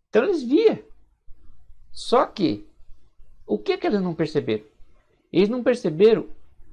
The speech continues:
o óbvio, o significado daquele imenso barco, né? Se Noé tava falando que ia ter um grande dilúvio, um, uma enchente ao ponto de inundar o mundo, e esse, por sua vez, tava fazendo um barco,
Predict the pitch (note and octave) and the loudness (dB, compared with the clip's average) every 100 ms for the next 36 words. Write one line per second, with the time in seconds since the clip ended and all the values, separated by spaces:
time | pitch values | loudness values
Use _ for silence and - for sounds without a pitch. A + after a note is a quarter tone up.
0 | - B3+ G#3+ A#3 G3 B2+ - - - G#3+ | -4 2 6 6 2 -4 -10 -10 -6 -6
1 | B3+ B3+ D#4 - A3+ C#4+ B3+ E3 D#3 - | -4 -6 -8 -2 2 2 2 0 0 0
2 | D#3 D3 D#3+ E3 C#3+ A#2+ A#2+ - - - | -4 -2 -2 -4 -4 -2 -2 -6 -16 -20
3 | _ _ - - - - - - - - | _ _ -16 -14 -14 -20 -20 -20 -20 -20
4 | - _ - - - A#2 E3+ G3 - - | -20 _ -20 -20 -10 -6 -6 -6 -14 -18
5 | - - D4 B3 E3 F3 F#3+ - G#3 D#3 | -10 -4 0 0 0 -2 -4 2 4 4
6 | C#3 A#2 A2+ D#3 E3 D#3+ D3 C#3+ B2 A#2+ | 2 -2 -8 0 0 2 -2 -2 -2 -2
7 | G#3+ E3+ B2 B2 G#3+ F#3 A#2+ - - C#3+ | -2 -2 -6 -4 -2 -4 -10 -16 -8 -6
8 | E3 D3 D#3 D3+ - D3 D3+ C#3 - C#3+ | -6 -4 -4 -4 -4 -4 -2 -2 -2 -6
9 | C3 B2+ B2 D#3 C3 G#3 G#3 - - - | -6 -4 -2 -2 -2 -6 -6 -10 -18 -20
10 | - C3+ D#3 D#3 - B2 - C3 C3 C3 | -8 0 2 2 -2 -10 -2 -2 0 -4
11 | - A#2 A#2+ C3 F3 A3 | -2 -6 -6 0 0 0